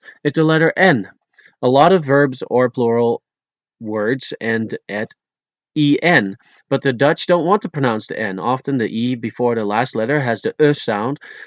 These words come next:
so that is common, uh, to get ended with.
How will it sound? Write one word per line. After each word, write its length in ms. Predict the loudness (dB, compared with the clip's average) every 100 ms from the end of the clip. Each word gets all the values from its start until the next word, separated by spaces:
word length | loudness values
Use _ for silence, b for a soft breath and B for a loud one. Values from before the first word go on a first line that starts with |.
| B
so 160 | -2 2
that 200 | 4 2
is 140 | -2
common, 540 | 0 2 2 2 -2 -6 _ _ _
uh, 340 | -6 -2 -2 -2 -6 -10
to 120 | -10
get 320 | -4 -2 -4 _
ended 280 | -8 -6 -8 -10
with. 200 | -16